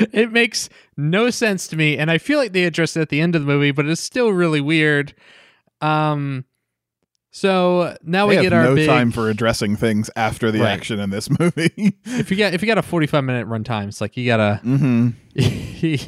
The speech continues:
Speaker 1: you got, you gotta know what to cut. Um, and so this is when we get our big climatic showdown between Doctor Bucky Wise
Speaker 2: Mm-hmm.
Speaker 1: and Ryu. Doctor Bucky Wise,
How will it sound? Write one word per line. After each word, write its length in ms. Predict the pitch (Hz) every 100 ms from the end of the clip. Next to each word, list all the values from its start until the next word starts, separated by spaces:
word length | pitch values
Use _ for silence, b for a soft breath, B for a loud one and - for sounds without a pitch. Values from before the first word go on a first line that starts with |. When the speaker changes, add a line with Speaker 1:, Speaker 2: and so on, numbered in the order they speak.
| -
Speaker 1:
you 200 | 151 156 170
got, 60 |
you 80 | 165
gotta 180 | 202 190
know 180 | 180 175
what 420 | 160 101 139 143
to 60 | -
cut. 340 | - 107 - _ B B B B B -
Um, 600 | 147 151 143 135 120 110 _ b b b b -
and 580 | 156 170 170 165 160 147 - _ _ _ _ _ _ _ -
so 120 | 196
this 180 | 202 202
is 140 | 156
when 120 | 160
we 80 | 151
get 100 | 131
our 80 | 123
big 220 | 113 110
climatic 720 | - 113 107 101 101 - - _ -
showdown 460 | - 98 98 92
between 640 | 104 95 110 101 98 98 -
Doctor 260 | 110 - 107
Bucky 240 | 127 123
Wise 720 | 117 110 110 110 107 104 98
Speaker 2:
Mm-hmm. 200 | 101 92
Speaker 1:
and 800 | 107 101 98 98 98 101 - - _ -
Ryu. 420 | 110 98 95 78 -
Doctor 220 | 120 -
Bucky 280 | 110 123 123
Wise, 640 | 117 110 110 107 104 -